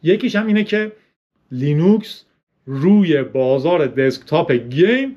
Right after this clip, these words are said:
به چهار درصد رسیده. هر سال می‌گن امسال سال لینوکسه و لینوکس به یک درصد رسیده بود که خیلی خوشحال بودیم که یک درصد دسکتاپ ها لینوکسن. الان سایت گیمینگان لینوکس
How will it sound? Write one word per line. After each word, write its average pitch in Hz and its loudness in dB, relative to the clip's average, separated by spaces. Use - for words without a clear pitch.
به 170 -4
چهار 190 2
درصد 175 -2
رسیده. 123 -4
هر 160 -4
سال 202 0
می‌گن 190 2
امسال 180 0
سال 165 -2
لینوکسه 214 -2
و 135 -4
لینوکس 147 -2
به 190 -2
یک 147 0
درصد 131 -2
رسیده 98 -6
بود 92 -12
که 127 -8
خیلی 120 0
خوشحال 139 0
بودیم 180 0
که 170 -2
یک 170 0
درصد 180 -2
دسکتاپ 156 -2
ها 160 0
لینوکسن. 117 -4
الان 180 -2
سایت 185 -2
گیمینگان 147 -2
لینوکس 156 -2